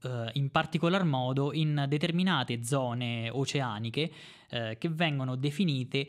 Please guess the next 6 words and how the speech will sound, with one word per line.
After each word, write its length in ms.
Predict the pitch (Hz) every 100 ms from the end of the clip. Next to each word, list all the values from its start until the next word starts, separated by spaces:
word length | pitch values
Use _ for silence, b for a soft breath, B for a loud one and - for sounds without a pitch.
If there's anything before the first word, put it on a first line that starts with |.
| B B B
Great 800 | 131 151 185 196 190 - 190 - -
Pacific 1040 | 131 - 175 175 180 180 - 170 160 -
o 320 | - 131 - _
Atlantic 680 | 175 180 143 127 127 151 143 -
Garbage 640 | 143 156 156 147 147 143 -
Patch. 640 | 113 110 - - - -